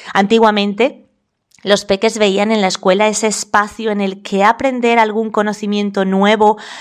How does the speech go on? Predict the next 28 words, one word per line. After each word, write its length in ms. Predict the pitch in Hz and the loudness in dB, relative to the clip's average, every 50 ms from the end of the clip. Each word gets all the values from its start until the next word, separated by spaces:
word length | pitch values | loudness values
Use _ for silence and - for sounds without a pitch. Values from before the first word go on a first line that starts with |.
| - - - | -18 -14 -4
que 120 | - 233 | 0 0
les 180 | 233 220 208 - | 0 0 -2 -4
permitiera 520 | - 220 214 214 214 202 214 226 233 294 | -6 -4 -2 -2 -2 0 0 2 2 2
aportar 540 | 311 302 247 226 - - - 311 330 294 226 | 2 2 2 0 0 0 -2 -2 0 0 0
más 180 | 202 202 202 196 | -2 -2 -2 2
valor 320 | 202 202 214 214 220 220 | 0 0 2 2 0 0
en 120 | 214 208 196 | 0 0 2
la 120 | 185 175 | 2 2
vida 320 | 165 180 214 220 233 226 214 | 0 0 -2 2 2 2 4
diaria 480 | 226 220 220 220 220 214 208 220 214 - | 4 4 4 4 4 2 0 0 -2 -2
que 180 | - 220 190 | -2 0 0
ya 200 | 175 180 170 160 | 0 0 -2 0
realizaban 580 | - 180 190 214 208 - - 170 170 190 208 214 | 0 0 0 0 0 0 0 0 2 2 0 0
en 140 | 196 180 175 | -4 -8 -6
casa, 540 | - - 240 330 349 - 269 208 175 - - | -2 0 0 0 0 -2 -4 -4 -6 -6 0
con 320 | - 208 196 196 190 190 - | 2 2 2 2 0 -4 -6
las 320 | 185 180 170 170 170 - - 190 | -6 -4 -4 -6 -6 -10 -10 -6
diferentes 580 | 180 196 - - 180 170 165 165 202 196 - | -6 -6 -2 -2 -2 -2 -2 -4 -6 -6 -6
implicaciones 880 | 240 240 240 240 240 240 269 269 269 285 277 247 226 233 254 247 - | -4 -6 -4 -4 -4 -4 -4 -4 -2 -2 -2 0 0 -2 -6 -8 -10
que 200 | - _ - 208 | -14 _ -8 -8
tenían 640 | 202 - 196 185 196 208 240 277 254 214 208 233 240 240 - - _ - | -6 -4 -4 -2 0 0 0 0 0 0 0 0 -2 -6 -16 -20 _ -10
en 240 | 196 190 185 185 | -8 -8 -8 -4
todas 320 | - 233 247 262 254 233 196 | 0 2 2 4 2 0 0
las 180 | 196 190 180 | -2 -6 -2
labores 380 | 185 175 170 175 170 175 175 165 | -2 -2 0 0 -2 -2 -2 -2
de 120 | 185 175 | -2 -2
la 100 | 165 165 | -4 -4
familia. 560 | 165 - 170 165 170 170 165 165 165 165 156 | -6 -8 -8 -8 -8 -8 -8 -8 -8 -10 -12